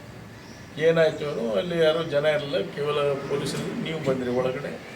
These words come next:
ನಿಮಗೆ ಭೇಟಿ ಆದೆ, ಪ್ರೆಸ್ನವ್ರಿಗೆ ಭೇಟಿ ಆದೆ." ಈಗ ಒಂದು ಮಾತನ್ನ ನಾನು ನೆನ್-, ಮೂವತ್ತೈದು ವರ್ಷ ರಾಜಕಾರಣದಲ್ಲಿ ಮುದ್ದೇಬಾಳದಲ್ಲಿ ನಾವು ಮಾಡಿದ್ದೀವಿ.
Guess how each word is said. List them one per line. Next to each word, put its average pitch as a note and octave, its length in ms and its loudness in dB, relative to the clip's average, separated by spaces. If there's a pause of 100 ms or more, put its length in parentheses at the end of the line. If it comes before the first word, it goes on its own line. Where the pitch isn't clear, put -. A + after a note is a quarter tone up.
(160)
ನಿಮಗೆ C#3+ 300 -6
ಭೇಟಿ B2+ 260 -2
ಆದೆ, G2+ 180 -2 (580)
ಪ್ರೆಸ್ನವ್ರಿಗೆ A#2+ 540 -2
ಭೇಟಿ - 260 -6
ಆದೆ." - 200 -10 (3000)
ಈಗ F3 140 4 (1600)
ಒಂದು G3+ 260 4
ಮಾತನ್ನ F3 520 6
ನಾನು D3 380 4
ನೆನ್-, A#2+ 280 -4 (2000)
ಮೂವತ್ತೈದು F3+ 800 2
ವರ್ಷ D#3 280 2
ರಾಜಕಾರಣದಲ್ಲಿ B2+ 1200 2 (880)
ಮುದ್ದೇಬಾಳದಲ್ಲಿ B2 680 2
ನಾವು A#2+ 140 0
ಮಾಡಿದ್ದೀವಿ. F#2+ 380 -8